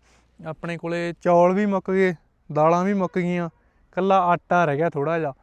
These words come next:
ਤੇ ਹੁਣ ਆਟੇ ਦੀ ਵਰਤੋਂ ਘੱਟ ਕਰਾਂਗੇ। ਅਹ ਦਾਲ, ਚੌਲ, ਬੜੀਆਂ,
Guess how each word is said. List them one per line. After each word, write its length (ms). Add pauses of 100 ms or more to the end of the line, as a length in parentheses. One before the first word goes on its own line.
(420)
ਤੇ 100
ਹੁਣ 220 (1040)
ਆਟੇ 340
ਦੀ 100
ਵਰਤੋਂ 420
ਘੱਟ 160
ਕਰਾਂਗੇ। 400
ਅਹ 840
ਦਾਲ, 380
ਚੌਲ, 360
ਬੜੀਆਂ, 520